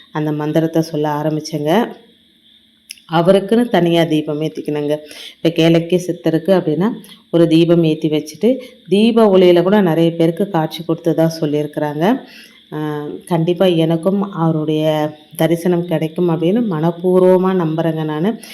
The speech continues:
எனக்கு ரொம்ப ஆசையா இருக்கு சொல்ல, சொல்ல, சொல்ல. அ, சில, ம், எல்லா தெய்வங்களையும் வழிபடும்போது ஒரு ஆசை இருக்கும். ஆனா ஒரு குறிப்பிட்ட தெய்வங்களையோ ஒரு குறிப்பிட்ட சித்தரையோ வழிபடும்போது மனசுக்குள்ள ஒரு சந்தோஷம் வரும் பார்த்தீங்களா?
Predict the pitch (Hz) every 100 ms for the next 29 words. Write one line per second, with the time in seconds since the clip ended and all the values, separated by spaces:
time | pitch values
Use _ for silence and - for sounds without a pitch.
0 | - - 175 185 190 208 233 196 185 180
1 | 190 175 165 170 165 165 165 170 170 160
2 | 170 165 151 170 262 - - - - -
3 | 160 156 151 - - - 190 185 175 170
4 | 165 160 160 - - - _ 151 165 190
5 | 196 196 208 214 214 220 196 175 180 180
6 | 180 196 175 156 165 165 170 156 - 202
7 | 190 208 202 190 196 214 214 214 - 214
8 | - 165 170 170 175 170 165 175 202 -
9 | - - - 180 202 202 214 214 208 196
10 | 175 185 190 175 175 180 175 165 185 214
11 | 190 190 - 202 190 165 170 170 170 180
12 | 180 180 160 156 156 147 151 160